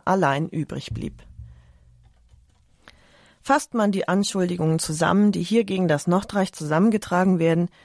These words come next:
geht es um nicht mehr und nicht weniger als um die korrekte Gottesverehrung des einzig legitimen Gottes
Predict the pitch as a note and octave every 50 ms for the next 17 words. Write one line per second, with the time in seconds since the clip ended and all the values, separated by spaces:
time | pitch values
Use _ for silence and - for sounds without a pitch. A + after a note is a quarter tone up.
0 | _ _ - - _ _ _ _ - G3+ G#3 G3+ A3 A3 A#3 - - - - E3+
1 | F3+ E3 F#3+ G3+ A3 - - - E3+ E3 E3 F3 F3 F#3 - - - - - G#3
2 | - - - E3+ E3 D#3+ D#3 D#3 D#3 E3+ E3+ E3+ - - F3+ - - F#3+ G3+ G3+
3 | G#3+ - - A#3+ F#3+ C#3+ - - - - - - D3 D3+ - E3 - - - E3+
4 | - D#3+ E3+ E3+ F3 F3+ F#3 F3+ F3 - - _ - D#3 D#3+ D#3+ E3 - - G#3+
5 | G#3 - - _ _ - F#3+ F3+ F3+ F3+ - - - G#3 A3+ A3+ A3+ A3+ G3+ D3
6 | D3 D3 - - F3+ F3+ - - -